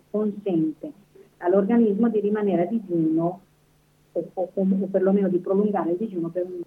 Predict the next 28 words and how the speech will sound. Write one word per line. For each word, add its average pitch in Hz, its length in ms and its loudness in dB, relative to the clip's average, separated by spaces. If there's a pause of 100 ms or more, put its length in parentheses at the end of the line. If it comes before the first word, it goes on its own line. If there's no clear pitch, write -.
numero 165 340 -2
di 175 160 -2
ore 156 160 -2
un 151 100 -10
po' 156 180 -8
più - 140 -10
ampio, 147 440 -8
un - 60 -12
po' - 160 -14
più 311 120 -10
elevato, - 580 -14 (460)
proprio 180 280 -2
perché, 202 600 2
eh, 151 280 -6
tanti 170 320 -4
anni 165 200 0
fa, 165 400 -4
parliamo 156 400 -8
del 151 160 -16 (220)
millenovecentottanta, 160 1000 -8
non 196 160 -2
esisteva 160 640 -6
questo - 320 -20
tipo, - 300 -12
non, 339 180 -10
non 339 220 -10
era 339 160 -6
un 330 80 -8